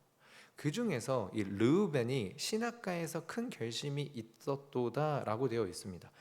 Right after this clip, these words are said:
여러분, 이 글만 보면, 우리의 말로 번역된 이 문장을 보면,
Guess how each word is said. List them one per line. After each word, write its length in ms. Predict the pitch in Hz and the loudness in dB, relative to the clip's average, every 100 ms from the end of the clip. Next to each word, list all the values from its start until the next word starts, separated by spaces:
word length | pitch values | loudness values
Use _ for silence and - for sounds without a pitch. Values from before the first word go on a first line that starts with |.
| - - - | -20 -14 0
여러분, 340 | 117 147 160 - | 2 4 2 0
이 260 | 165 220 | 0 2
글만 640 | 226 - 143 147 175 202 147 | 0 -2 2 2 4 2 2
보면, 260 | 107 107 | 0 0
우리의 340 | 101 117 165 160 | 0 0 0 2
말로 280 | 147 139 | 2 0
번역된 440 | 127 104 131 143 131 | 2 2 2 0 -2
이 60 | |
문장을 420 | 107 92 98 117 98 | -2 -2 0 0 0
보면, 340 | 98 135 104 | 0 0 0